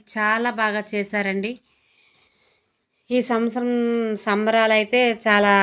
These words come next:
అద్భుతంగా ఉన్నాయి. భవానీపురంలో ఉన్న వాళ్ళైతే చాలా అదృష్టవంతురాలు కదండి, ఎందుకంటే ఎక్కడికి వెళ్ళనవసరం లేదు.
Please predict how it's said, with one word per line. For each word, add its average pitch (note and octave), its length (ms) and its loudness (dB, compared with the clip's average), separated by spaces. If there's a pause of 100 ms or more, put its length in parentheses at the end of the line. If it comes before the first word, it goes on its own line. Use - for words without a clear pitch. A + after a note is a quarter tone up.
(300)
అద్భుతంగా A3 560 0 (100)
ఉన్నాయి. G#3 300 4 (160)
భవానీపురంలో A#3+ 800 4
ఉన్న A3+ 220 2
వాళ్ళైతే A3+ 280 4 (100)
చాలా G#3+ 260 4 (100)
అదృష్టవంతురాలు G#3+ 720 0
కదండి, G#3 360 0 (560)
ఎందుకంటే G#3+ 460 -4 (140)
ఎక్కడికి A#3+ 400 0
వెళ్ళనవసరం A3+ 600 2
లేదు. G#3+ 220 2